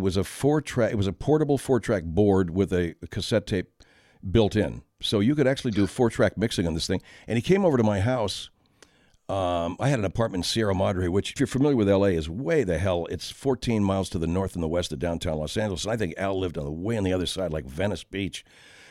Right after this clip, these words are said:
'cause I grew up in the San Gabriel Valley. So this, this poor guy, Al, he schleps all the way to my place. And we started, we had a concept, man, but I can't even tell you what it was. I don't remember. Al probably will.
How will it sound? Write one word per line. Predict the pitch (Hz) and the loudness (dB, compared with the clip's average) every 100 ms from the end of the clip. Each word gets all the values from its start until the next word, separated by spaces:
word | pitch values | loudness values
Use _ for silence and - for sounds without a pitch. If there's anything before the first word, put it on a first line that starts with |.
| - | -8
'cause | - 101 | 0 2
I | 143 | 2
grew | 117 117 | 4 2
up | 117 | 2
in | 98 | -4
the | |
San | - 101 | -2 -4
Gabriel | 92 95 85 | -2 -2 -2
Valley. | 90 101 92 | -2 -2 -2
So | 107 98 | -2 -4
this, | 139 139 - | -4 -10 -4
this | 151 | -6
poor | - 147 110 | 0 0 2
guy, | 95 92 | 2 2
Al, | 95 120 104 | 0 0 0
he | 101 | -2
schleps | 92 117 104 - | -2 0 0 0
all | 123 135 | 2 4
the | 139 | 6
way | 117 | 4
to | |
my | 98 92 | 2 -2
place. | 98 92 80 _ _ _ _ _ - _ - | -2 -4 -4 _ _ _ _ _ -20 _ -6
And | 135 143 | 0 2
we | 147 151 | 4 2
started, | - 185 196 190 - - - _ | 2 4 4 2 0 -18 -20 _
we | 143 147 | 0 2
had | 214 | 2
a | 262 | 0
concept, | - 135 190 208 - 87 - | 0 -2 0 -2 -2 -2 -4
man, | 82 85 92 | -8 -6 -6
but | 113 | -6
I | |
can't | 107 170 170 | -6 -6 -4
even | 127 | -2
tell | 104 127 | -2 -2
you | 117 | -2
what | 104 | -2
it | 87 | -2
was. | 110 80 87 | -4 -4 -4
I | |
don't | 82 110 127 | -2 -2 0
remember. | 110 92 98 107 73 73 | 0 0 0 -2 -6 -6
Al | 98 120 | -6 -8
probably | 92 - 101 85 | -8 -8 -6 -6
will. | 71 95 76 71 | -4 -4 -4 -8